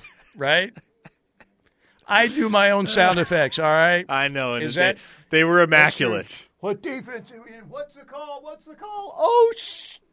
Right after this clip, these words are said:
Speaker 1: I'm over here. You know, isn't that what it looks like with Kanak a lot of the time?
Speaker 2: You're not wrong.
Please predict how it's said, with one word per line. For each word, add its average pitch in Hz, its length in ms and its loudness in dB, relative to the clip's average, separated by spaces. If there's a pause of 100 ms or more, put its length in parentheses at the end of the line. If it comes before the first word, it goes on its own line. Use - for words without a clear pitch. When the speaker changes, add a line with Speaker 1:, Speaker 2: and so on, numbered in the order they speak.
(120)
Speaker 1:
I'm 339 220 -10
over 330 260 -20
here. 311 320 -20
You 160 180 -18
know, 143 280 -10 (920)
isn't 233 280 -6
that 240 180 -2
what 220 140 -2
it 208 80 -6
looks 196 240 -4
like 214 180 -2
with 214 120 -10
Kanak 202 360 -6
a 202 60 -8
lot 196 180 -2
of 202 60 -6
the 202 80 -6
time? 208 420 -6 (2000)
Speaker 2:
You're 104 180 -14
not 113 220 -8
wrong. 87 280 -10